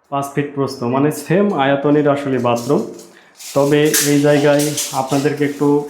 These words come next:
এটার দিক কেমন সেটা আসলে বলা উচিত, যেহেতু আমাদের এই সাইডে দেখতে পাচ্ছেন একটা পাইপ উঠানো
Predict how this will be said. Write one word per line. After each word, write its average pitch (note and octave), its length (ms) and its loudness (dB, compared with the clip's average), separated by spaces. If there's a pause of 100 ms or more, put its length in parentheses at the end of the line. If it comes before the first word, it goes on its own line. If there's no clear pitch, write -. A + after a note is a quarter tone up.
(560)
এটার B2+ 280 -4 (160)
দিক D#3+ 200 2 (920)
কেমন D3 240 0
সেটা C#3+ 300 -4
আসলে C#3 240 -4
বলা C3 240 2
উচিত, B2+ 280 -2 (100)
যেহেতু B2 280 0 (500)
আমাদের B2+ 260 -4
এই C3+ 80 2
সাইডে C#3 300 0
দেখতে B2 260 -2
পাচ্ছেন C#3 260 0
একটা C#3 160 0
পাইপ C3 300 -2
উঠানো C#3+ 240 0